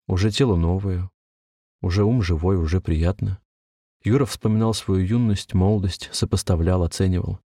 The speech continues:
Что-то не то раньше было. Надо было уже давно устремиться к природному, к здоровому. И ведь дело не в мазях и диетах, а в направленности. Можно жить невнятно, а можно направленно. Под вечер в доме. Все обычно.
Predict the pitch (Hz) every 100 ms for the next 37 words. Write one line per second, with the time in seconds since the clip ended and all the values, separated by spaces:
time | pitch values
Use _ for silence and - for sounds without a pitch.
0 | _ - 139 131 131 127 131 104 87 -
1 | 90 82 80 _ _ _ 120 135 135 131
2 | 123 123 120 131 110 - 101 110 104 101
3 | - 104 107 120 92 85 85 90 95 104
4 | 90 - - _ _ _ _ - 98 113
5 | 110 135 123 117 113 127 117 98 101 92
6 | 107 98 - 90 _ - 90 98 98 113
7 | 90 90 95 - 123 - _ _ _ _
8 | - 117 113 107 131 - 117 127 139 -
9 | 92 - - 95 127 98 85 - 90 85
10 | 85 87 87 _ _ _ _ _ _ -
11 | 98 120 123 107 92 90 82 82 _ _
12 | _ - 120 113 95 82 - 87